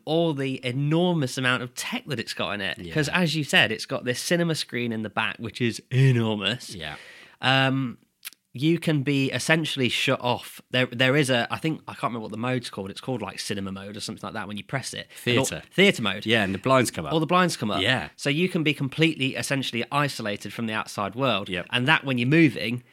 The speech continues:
Speaker 1: probably isn't that good if
Speaker 2: No.
Speaker 1: you're a bit queasy.
Speaker 2: Yeah.
Speaker 1: Not everyone, but yeah, there's a few people that after a <laughs> bit of a drive and looked in the back and went, "Oh God,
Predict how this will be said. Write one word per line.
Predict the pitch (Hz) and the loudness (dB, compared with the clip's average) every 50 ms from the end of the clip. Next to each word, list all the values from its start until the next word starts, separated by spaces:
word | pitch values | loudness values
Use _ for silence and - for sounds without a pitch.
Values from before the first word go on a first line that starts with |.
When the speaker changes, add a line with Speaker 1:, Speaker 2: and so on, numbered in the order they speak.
| _ _ _ _ _ _ _ - | _ _ _ _ _ _ _ -4
Speaker 1:
probably | - 156 160 139 123 117 107 101 | -2 0 0 2 4 4 4 4
isn't | 95 92 110 | 2 0 -6
that | - 98 - - | -8 -10 -10 -4
good | - 135 113 104 101 - - | -2 -2 -2 -2 -4 -8 -8
if | 120 101 | -6 -4
Speaker 2:
No. | 92 | -2
Speaker 1:
you're | - 117 110 | -2 -2 -2
a | 101 | -2
bit | 113 - - | -4 -6 -2
queasy. | - 143 143 131 110 - - 85 82 - _ - - | 2 4 4 4 2 -2 -4 -6 -8 -8 _ -12 -8
Speaker 2:
Yeah. | 90 85 | -2 0
Speaker 1:
Not | 180 190 160 | 2 4 4
everyone, | 175 151 143 110 92 85 87 127 151 156 - _ _ _ _ _ _ _ - | 2 2 0 -4 -4 -4 -4 -4 -6 -6 -8 _ _ _ _ _ _ _ 2
but | 139 135 - | 2 4 4
yeah, | 135 147 135 110 | 4 4 4 4
there's | 101 101 - | 4 2 0
a | 131 | -2
few | - - 147 160 156 | -4 -2 -2 -2 2
people | 160 143 127 - 127 110 | 2 0 0 0 -2 -2
that | 120 - | 0 0
after | 135 123 - - 113 110 | 0 -2 -2 -4 -4 -4
a | 117 | -4
<laughs> | 120 - _ - | -6 -8 _ -2
bit | - - 156 | 0 2 2
of | 143 131 135 | 2 2 0
a | 131 | 0
drive | 117 131 135 - 160 143 123 110 104 | 2 4 4 6 6 6 6 4 4
and | 120 123 | 2 0
looked | 139 151 - - | 0 0 0 -2
in | 147 127 | -2 -2
the | 123 | 0
back | 123 147 - - | -2 -2 -4 -4
and | - | -4
went, | 110 98 101 - - | -4 -4 -4 -6 -6
"Oh | - 147 156 131 101 | -4 -2 -2 -2 -2
God, | - 135 127 104 101 | -4 -6 -4 -6 -8